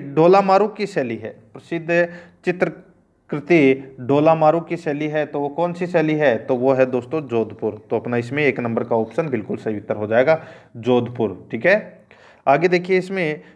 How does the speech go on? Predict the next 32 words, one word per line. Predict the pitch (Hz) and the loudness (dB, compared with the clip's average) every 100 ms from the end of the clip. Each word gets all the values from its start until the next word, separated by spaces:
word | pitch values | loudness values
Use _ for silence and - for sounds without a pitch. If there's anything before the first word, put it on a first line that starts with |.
| _ | _
उदयपुर, | - 156 190 196 220 | -6 4 4 4 0
भीलवाड़ा | 175 175 165 170 180 | 2 2 4 4 4
व | 190 190 | 2 0
चित्तौड़गढ़ | 185 175 175 175 175 185 | -4 -2 0 0 0 -2
में | 185 196 | -2 -4
अधिकांशतः | 165 147 151 160 156 156 196 | -4 -6 -2 0 0 0 0
बोली | 165 143 147 | 2 0 0
बोली | 143 131 131 | -2 -2 0
जाती | 131 123 - | 0 0 -2
है, | 131 139 | -2 -2
तो | 135 | -4
कौन | 127 160 | -4 -4
सी | 160 175 | -2 -2
बोली | 170 170 | 0 2
जाती | 165 165 165 | 0 0 -2
है? | 135 | -2
तो | 131 | -2
दोस्तों | 120 120 139 123 | -4 -6 -6 -4
मेवाड़ी | 117 113 127 143 | -2 -2 -2 -2
बोली | 151 151 | -4 -4
बोली | 147 151 | -6 -4
जाती | 147 147 147 | -2 -2 0
है। | 147 147 - - _ 123 | -2 -2 -10 -20 _ -4
उदयपुर, | 120 135 135 143 139 139 139 | 4 4 4 2 4 2 -2
भीलवाड़ा, | 127 135 135 139 135 | -2 2 4 6 6
चित्तौड़गढ़, | 135 - 143 139 135 139 120 120 - _ 120 | 2 -6 -2 0 0 -2 -2 -14 -18 _ -6
बांसवाड़ा, | 117 135 131 139 135 127 | 0 0 2 2 4 4
डूंगरपुर | 123 135 139 139 139 131 120 120 - _ | 2 -2 -4 -4 -2 -2 -4 -16 -20 _
में | 131 135 127 | -8 -6 -4
अधिकतर | 131 131 131 135 | -2 -4 0 0
है | 135 | 2
वो | 135 135 | 4 4